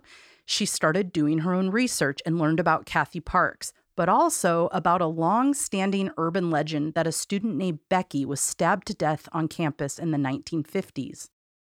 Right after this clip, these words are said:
The lore says she shows up sitting in dorm rooms all over campus, radiating anger over her violent death with glowing eyes. That's who Jane thinks she met that night.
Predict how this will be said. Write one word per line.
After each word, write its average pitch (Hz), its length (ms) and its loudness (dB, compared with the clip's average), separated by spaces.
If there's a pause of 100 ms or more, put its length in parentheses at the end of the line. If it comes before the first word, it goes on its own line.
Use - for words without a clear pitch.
(240)
The 180 100 4
lore 190 380 4
says 185 300 0
she - 140 0
shows 202 420 2
up 196 240 2
sitting 208 440 0
in 170 140 2
dorm 156 300 4
rooms 147 360 2
all 156 240 4
over 220 200 2
campus, 156 540 -2
radiating 185 880 0
anger 175 480 2
over 165 260 2
her 170 160 2
violent 160 520 2
death 147 420 0
with 175 160 -6
glowing 147 460 2
eyes. 131 520 -2 (540)
That's 185 320 2
who 208 140 0
Jane 160 400 2
thinks 147 260 -4
she - 180 0
met 151 280 2
that 113 180 -2
night. 123 340 -8